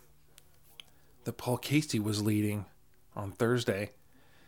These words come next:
That didn't make sense. Okay, so there's a lot of pine needles everywhere because of the f-,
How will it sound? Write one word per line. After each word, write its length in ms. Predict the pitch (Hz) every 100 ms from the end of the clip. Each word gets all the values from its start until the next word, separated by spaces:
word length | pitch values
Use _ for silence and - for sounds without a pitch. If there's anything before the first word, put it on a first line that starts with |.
| - - - 113 110 104 101 98 95 - -
That 120 | 123
didn't 240 | 139 120 101
make 180 | 92
sense. 420 | - 98 98 - - - - - - - - - - - - - - - - - - - -
Okay, 340 | 123 - 95
so 160 | - 120
there's 180 | 151 139
a 60 |
lot 220 | 123 123 117
of 80 |
pine 440 | - 127 117 117 113
needles 460 | 113 113 107 110
everywhere 640 | 123 110 110 104 98 107 -
because 280 | 120 - 110
of 160 | 107 98
the 180 | 101 101
f-, 260 | - -